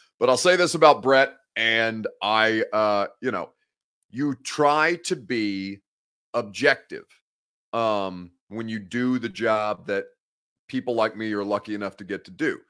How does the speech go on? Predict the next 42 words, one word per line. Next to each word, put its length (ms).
because 520
you're, 440
you 80
know, 240
first 260
and 100
foremost, 440
like, 240
I'm 80
a 60
talk 320
show 200
host 320
now, 360
but 120
I 60
started 540
out 300
as 180
a 60
reporter. 580
And 160
so 540
it's 180
not, 280
you're 100
not 260
there 220
to 60
be 120
friends 640
with 220
the, 300
with 140
the 60
professional 540
athletes 440
or 40
the 80
coaches. 500
You're 100
not 300